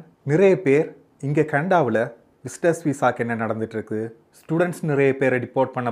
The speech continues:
போயினோம், நாங்கள் எதை நம்போனோம், எதை நம்பக்கூடாதுன்னு சொல்லி கன்ஃபியூஸ் ஆகிருக்கிறீங்க. இந்த நேரத்துல உங்களோட ரிக்வெஸ்ட்டுக்கு ஏற்ப நான் இந்த பதிவை மேற்கொள்றேன். இதுல முக்கியமா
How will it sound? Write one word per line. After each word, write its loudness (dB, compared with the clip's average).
போயினோம், -6
நாங்கள் 0
எதை 2
நம்போனோம், -2
எதை -2
நம்பக்கூடாதுன்னு -2
சொல்லி -2
கன்ஃபியூஸ் -6
ஆகிருக்கிறீங்க. -4
இந்த 2
நேரத்துல 2
உங்களோட 6
ரிக்வெஸ்ட்டுக்கு -4
ஏற்ப -4
நான் -2
இந்த 2
பதிவை 4
மேற்கொள்றேன். -4
இதுல 6
முக்கியமா 0